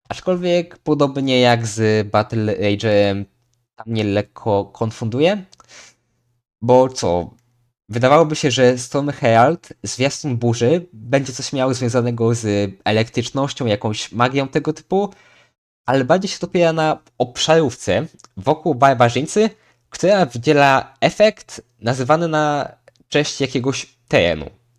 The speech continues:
i jego umiejętność jest z tym częściowo związana. Mamy na przykład pustynię, tundrę, morze i w zależności od wybranej a-,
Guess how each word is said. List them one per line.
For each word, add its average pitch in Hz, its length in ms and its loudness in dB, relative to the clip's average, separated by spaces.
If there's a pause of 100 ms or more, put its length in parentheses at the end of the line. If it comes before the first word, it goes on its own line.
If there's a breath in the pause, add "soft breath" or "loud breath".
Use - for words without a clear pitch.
(120)
i 160 260 -2
jego 127 200 -2
umiejętność 123 380 -6
jest 117 140 -6
z - 20 -18
tym 117 160 -6
częściowo 117 400 -6
związana. 80 520 -6 (360 soft breath)
Mamy 104 180 -2
na 101 80 -2
przykład 90 440 0
pustynię, 131 800 -2 (340)
tundrę, 117 760 2
morze 110 640 0 (380)
i 95 420 -4 (300)
w - 60 -16
zależności 120 440 0
od 127 100 -2
wybranej 131 440 0
a-, - 100 -16